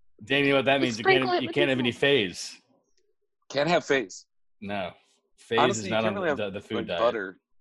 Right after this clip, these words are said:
Speaker 3: I mean, I guess butter, I mean, butter's processed, but not
Speaker 1: Yeah,
Speaker 3: in a
Speaker 1: butter's,
Speaker 3: machine. It's by an
Speaker 1: butter, you
Speaker 3: Amish
Speaker 1: can get,
Speaker 3: person.
Speaker 1: you can get cultured butter.
Speaker 3: Yeah.
Speaker 2: And
Speaker 1: This
Speaker 2: we
Speaker 1: is
Speaker 2: all
Speaker 1: a
Speaker 2: did
Speaker 1: great
Speaker 2: that field trip <laughs> where you made your own
Speaker 1: Oh,
Speaker 2: butter.
Speaker 1: yeah.
Speaker 3: Oh,
Speaker 1: Oh,
Speaker 3: yeah.
Speaker 1: God.
Speaker 2: You could do it.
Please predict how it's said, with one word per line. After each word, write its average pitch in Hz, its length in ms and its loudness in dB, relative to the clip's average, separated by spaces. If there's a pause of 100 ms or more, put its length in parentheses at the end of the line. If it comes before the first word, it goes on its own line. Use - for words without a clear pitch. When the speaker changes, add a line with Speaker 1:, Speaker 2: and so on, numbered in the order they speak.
(120)
Speaker 3:
I 135 60 -6
mean, 151 120 -4
I - 20 -4
guess 170 220 -8 (520)
butter, 117 220 -4
I 113 60 -10
mean, 120 140 -8
butter's 139 260 -2
processed, 117 520 -2
but 104 120 -10
not 117 220 0
Speaker 1:
Yeah, 151 100 0
Speaker 3:
in 101 40 -2
a 92 40 -8
Speaker 1:
butter's, 170 240 2
Speaker 3:
machine. 98 300 -4
It's - 200 -10
by 117 220 2
an 104 60 0
Speaker 1:
butter, 165 160 6
you 127 40 2
Speaker 3:
Amish 185 100 0
Speaker 1:
can 220 80 4
get, 247 80 6
Speaker 3:
person. 156 100 2
Speaker 1:
you 180 80 4
can 190 100 2
get 196 160 6
cultured 107 420 0
butter. 90 320 -4 (500)
Speaker 3:
Yeah. 135 180 4 (1600)
Speaker 2:
And - 80 4
Speaker 1:
This 196 40 6
Speaker 2:
we 294 100 6
Speaker 1:
is 311 60 8
Speaker 2:
all 214 40 10
Speaker 1:
a 180 40 6
Speaker 2:
did 220 100 2
Speaker 1:
great 165 120 8 (100)
Speaker 2:
that - 20 -8
field 220 240 0
trip 240 240 2 (320)
<laughs> 254 100 -10
where 220 200 2
you 214 160 -6
made 214 220 -6
your 202 140 -2
own 196 140 -6
Speaker 1:
Oh, 196 40 -16
Speaker 2:
butter. 190 240 2
Speaker 1:
yeah. 101 400 2 (200)
Speaker 3:
Oh, 175 200 4
Speaker 1:
Oh, 202 40 4
Speaker 3:
yeah. 214 280 2
Speaker 1:
God. 87 360 0 (440)
Speaker 2:
You 320 140 -8
could 202 120 2
do 214 160 4
it. 277 140 2